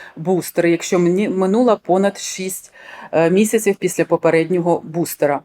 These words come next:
Отже, загально рекомендований курс вакцинації для кожного українця — це є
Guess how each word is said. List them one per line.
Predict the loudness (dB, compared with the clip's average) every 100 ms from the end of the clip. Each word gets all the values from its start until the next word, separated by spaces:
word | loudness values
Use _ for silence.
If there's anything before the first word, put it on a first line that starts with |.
| -12 -18 -14 2
Отже, | 4 4 0 -2 -4 -6
загально | 0 4 4 4
рекомендований | 4 4 2 4 4 4 2
курс | 0 -4 -4 -6
вакцинації | -6 0 2 4 2 0 -2
для | 0
кожного | 2 2 2 0 2
українця — | 0 2 0 2 0 2 0
це | 0 -2
є | 0 2 2